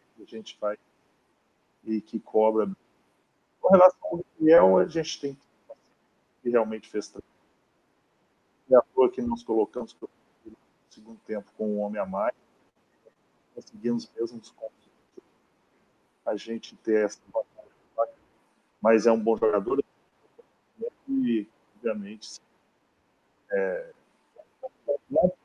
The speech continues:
mas tiver cada dia melhor e sempre jogando.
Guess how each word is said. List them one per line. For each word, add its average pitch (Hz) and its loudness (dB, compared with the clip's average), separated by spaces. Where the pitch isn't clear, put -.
mas 92 -6
tiver 104 -4
cada 107 -2
dia 95 -6
melhor 110 0
e 104 -2
sempre 107 -10
jogando. - -16